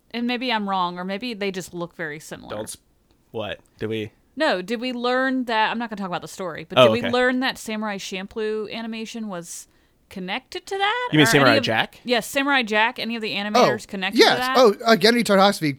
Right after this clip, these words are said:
Speaker 3: created
Speaker 2: Yeah.
Speaker 3: Samurai Jack. Yeah.
Speaker 1: Oh,
Speaker 3: I mean,
Speaker 1: and
Speaker 3: that's,
Speaker 1: Powerpuff
Speaker 3: that's all
Speaker 1: Girls,
Speaker 3: his
Speaker 1: right?
Speaker 3: baby. Yeah.
Speaker 1: And Dexter's
Speaker 3: Um, no, he
Speaker 1: Lab,
Speaker 3: didn't,
Speaker 1: okay.
Speaker 3: he worked on Powerpuff Girls, but he didn't create it. But yeah,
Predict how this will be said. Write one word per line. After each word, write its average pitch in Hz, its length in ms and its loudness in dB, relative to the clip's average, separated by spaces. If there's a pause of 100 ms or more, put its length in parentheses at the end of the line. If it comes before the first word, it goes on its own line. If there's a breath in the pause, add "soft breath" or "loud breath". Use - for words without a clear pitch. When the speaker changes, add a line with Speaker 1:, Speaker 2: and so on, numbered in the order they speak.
(120)
Speaker 3:
created 160 300 4
Speaker 2:
Yeah. 110 60 6
Speaker 3:
Samurai 131 320 -2
Jack. 120 340 -6
Yeah. 311 220 8
Speaker 1:
Oh, - 100 0
Speaker 3:
I 156 80 2
mean, 165 100 4
Speaker 1:
and 320 80 6
Speaker 3:
that's, 370 240 8
Speaker 1:
Powerpuff 285 80 4
Speaker 3:
that's 190 180 6
all 202 100 10
Speaker 1:
Girls, 175 80 6
Speaker 3:
his 165 100 4
Speaker 1:
right? 247 120 4
Speaker 3:
baby. 143 360 2
Yeah. 151 240 4
Speaker 1:
And 226 160 -2
Dexter's 233 300 6
Speaker 3:
Um, 202 80 6
no, 226 60 6
he 226 60 8
Speaker 1:
Lab, 262 60 10
Speaker 3:
didn't, 240 220 4
Speaker 1:
okay. 175 80 0
Speaker 3:
he 240 120 6
worked 247 280 8
on 240 120 4
Powerpuff 185 380 4
Girls, 160 260 2
but 151 80 0
he 156 60 2
didn't 165 140 -6
create 143 300 -2
it. 135 100 -4
But 139 160 -8
yeah, 139 200 0